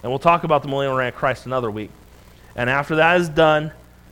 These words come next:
death and hell will be cast up, and those that go into the lake of fire will be put in the lake of fire. Satan, the beast, the, um, false prophet will all be there. And then everything that the book said will be complete.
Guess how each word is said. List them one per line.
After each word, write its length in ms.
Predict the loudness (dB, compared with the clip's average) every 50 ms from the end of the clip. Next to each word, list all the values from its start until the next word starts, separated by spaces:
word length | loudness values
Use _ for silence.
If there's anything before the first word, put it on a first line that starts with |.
| -20 -20 -20 -20 -20 -20 -20 -20 -10 -4
death 240 | -4 -4 -2 -4 -6
and 100 | -8 -4
hell 160 | -4 -2 -2
will 80 | -2
be 140 | -4 -4 -8
cast 440 | -6 -2 -2 0 0 -2 -4 -4 0
up, 240 | 0 0 0 -2 -4
and 120 | -10 -6
those 320 | -6 -4 -4 -4 -6 -8 -6
that 300 | -4 -4 -4 -4 -6 -8
go 220 | -8 -6 -6 -6
into 140 | -6 -6 -4
the 60 | -4
lake 180 | -4 -4 -4 -6
of 80 | -12
fire 340 | -12 -8 -6 -4 -4 -4 -4
will 120 | -6 -6
be 80 | -8 -10
put 180 | -10 -12 -14 -12
in 60 | -12
the 60 | -10
lake 160 | -12 -12 -12
of 40 | -14
fire. 360 | -14 -10 -8 -6 -4 -6 -6
Satan, 580 | -8 -12 -14 -10 -8 -8 -8 -8 -10 -14 -16 -18 -20 -20 -20 -20 -20 -18 -14
the 80 | -14
beast, 400 | -12 -8 -8 -8 -6 -8 -10 -14 -20 -20 -20 -14 -6
the, 360 | -4 -2 -2 -2 -2 -2 -2
um, 280 | -2 0 -2 -2 -4
false 260 | -8 -8 -6 -6 -6 -6
prophet 380 | -6 -6 -4 -4 -4 -6 -6
will 60 | -4
all 180 | -4 -2 -4 -4
be 120 | -6 -8
there. 300 | -8 -6 -6 -6 -6 -8 -12 -16 _ _ -20 -20 -20 -20 -20 -20 -20 -20 -20 -20 -18 -14
And 80 | -14
then 100 | -14 -14 -14 -12
everything 680 | -10 -10 -8 -8 -8 -10 -10 -10 -8 -8 -8 -8 -10 -12 -14 -18 -20 -20 -20 -20 -20 -20 -20 -20 -20 -20 -20 -20 -20 -20 -20 -20 -20 -20 -20
that 80 | -16 -14
the 80 | -14 -10
book 220 | -8 -10 -10 -10
said 180 | -8 -8 -8 -8
will 80 | -8
be 140 | -10 -12 -12
complete. 440 | -14 -14 -16 -16 -16 -18 -18 -18